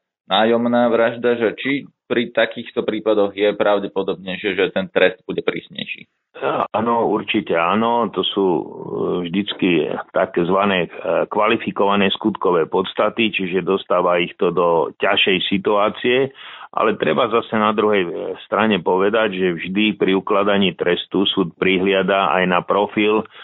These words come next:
Speaker 2: života pred spáchaním trestného činu.
Speaker 1: Takže ak to bola ich prvá vražda, tak dostanú menej?
Speaker 2: To som zase nepovedal, ale, e, určite, e, pokiaľ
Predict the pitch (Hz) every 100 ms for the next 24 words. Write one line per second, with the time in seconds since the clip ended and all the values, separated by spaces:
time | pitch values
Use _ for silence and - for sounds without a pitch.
0 | - - - - 101 104 101 101 101 92
1 | - 135 135 - - - - - 87 -
2 | 87 82 80 80 82 82 - 87 - 87
3 | 82 80 - - - _ _ _ - 107
4 | 110 110 - 120 110 113 107 - 117 117
5 | 113 110 113 113 113 110 104 98 101 -
6 | 107 101 101 120 151 165 - _ - 131
7 | - 127 131 127 127 113 113 127 127 131
8 | 131 135 139 127 110 117 120 110 98 104
9 | 107 107 104 - - 123 127 - 117 120
10 | 123 120 - 104 95 120 113 120 107